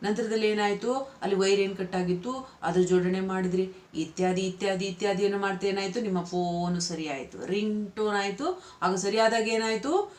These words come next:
ನಿಮ್ಮ ಇಲ್ಲಿ ಸರಿಯಾದ ತಕ್ಷಣದಲ್ಲೇ ಒಂದೊಂದು ಸರಿಯಾದ ಸಂತೆ ಆದಂತೆ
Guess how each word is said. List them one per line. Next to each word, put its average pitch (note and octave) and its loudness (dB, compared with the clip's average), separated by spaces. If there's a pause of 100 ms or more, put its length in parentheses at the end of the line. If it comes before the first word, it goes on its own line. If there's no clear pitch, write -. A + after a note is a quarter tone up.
(100)
ನಿಮ್ಮ A3 0
ಇಲ್ಲಿ B3 2
ಸರಿಯಾದ C4+ 10
ತಕ್ಷಣದಲ್ಲೇ C4+ 0
ಒಂದೊಂದು B3+ 2
ಸರಿಯಾದ C4 4
ಸಂತೆ B3+ -2
ಆದಂತೆ C4 0